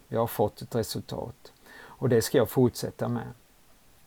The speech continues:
För att mitt liv är värt mer än att jag mår dåligt eller att jag skulle kanske,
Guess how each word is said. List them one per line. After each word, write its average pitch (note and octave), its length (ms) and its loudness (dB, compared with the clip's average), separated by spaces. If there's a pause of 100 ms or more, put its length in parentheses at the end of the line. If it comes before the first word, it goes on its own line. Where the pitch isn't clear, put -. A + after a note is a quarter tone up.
(300)
För A#2+ 180 4
att - 180 0
mitt B2 300 0
liv A#2 280 4
är A2 60 4
värt G#2+ 400 2
mer G2+ 280 -4
än G2+ 160 -4
att G2+ 160 -8
jag G2+ 80 0
mår G#2+ 180 2
dåligt G#2 600 2
eller G2 200 0
att G2+ 180 -6
jag G2 120 -4
skulle F#2+ 300 -2
kanske, F#2+ 460 -6